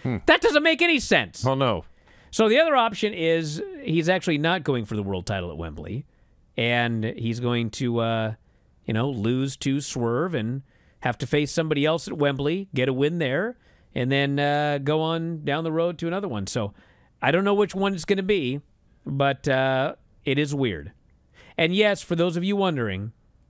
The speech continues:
Speaker 2: we are going to have an Owen Hart Cup and a, uh, tournament for the, uh, whichever title it is,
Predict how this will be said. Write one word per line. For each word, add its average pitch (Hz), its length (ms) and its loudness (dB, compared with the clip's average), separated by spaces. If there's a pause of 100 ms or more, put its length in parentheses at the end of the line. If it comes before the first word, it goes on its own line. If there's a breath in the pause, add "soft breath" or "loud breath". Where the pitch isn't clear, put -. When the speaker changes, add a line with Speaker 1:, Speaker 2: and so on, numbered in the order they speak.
Speaker 2:
we 123 200 0
are 151 100 2
going 147 240 0
to 147 60 2
have 143 120 2
an 131 80 -2
Owen 151 220 0
Hart 156 260 -2
Cup 147 300 -2 (1160)
and 127 520 0
a, 120 680 0
uh, 107 540 -2
tournament 156 460 -2 (260)
for 135 400 -2
the, 117 360 -2
uh, 110 300 -2 (1500)
whichever 127 320 -4
title 110 260 -2
it 87 100 -6
is, 92 300 -8